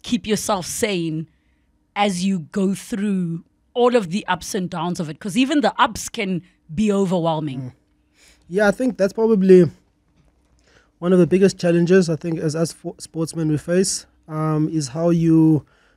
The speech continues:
Speaker 2: kinda manage that space from a, from a media point of view, your social media, um, I guess all media of those likes. Um,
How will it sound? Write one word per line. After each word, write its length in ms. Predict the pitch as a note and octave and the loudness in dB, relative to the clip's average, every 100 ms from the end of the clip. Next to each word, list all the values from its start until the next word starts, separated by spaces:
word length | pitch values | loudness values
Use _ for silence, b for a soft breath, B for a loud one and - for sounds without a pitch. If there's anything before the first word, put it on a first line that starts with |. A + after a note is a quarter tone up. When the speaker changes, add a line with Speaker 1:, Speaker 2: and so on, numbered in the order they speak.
| _ - | _ -6
Speaker 2:
kinda 240 | F3 D#3+ | -2 0
manage 400 | D3+ E3+ F3+ C#3+ | 2 4 4 2
that 140 | D#3+ D#3 | -4 -6
space 320 | - F3 F3+ | -4 -2 -2
from 240 | E3+ D#3 | -4 -2
a, 240 | D#3 D3+ C#3+ | 0 0 -2
from 180 | D3+ | -6
a 80 | D3+ | -2
media 300 | D#3+ E3+ E3 | 0 2 0
point 240 | - D#3+ D#3 | 0 -4 -2
of 80 | |
view, 160 | D3+ E3+ | -2 0
your 160 | D#3 C#3 D#3+ | 0 0 -2
social 240 | D3+ E3 D#3 | 0 0 0
media, 380 | D#3 E3 D#3+ D3+ _ D#3 | 2 2 0 -4 _ -12
um, 560 | D3+ D3+ D3 C#3+ C#3+ b b b b b _ D#3+ | -8 -4 -2 -2 -2 b b b b b _ -12
I 20 | |
guess 200 | D3 D#3+ | -8 -6
all 180 | G#3+ E3+ | 0 2
media 300 | E3 E3+ E3 | 2 4 2
of 100 | C#3+ | 2
those 240 | D#3 D#3 | 0 0
likes. 460 | D3+ E3 F3+ - - - | 2 2 0 -4 -14 -12
Um, 680 | D#3 D3+ D3 D3 D3 C#3+ | -6 -4 -2 -2 -2 -2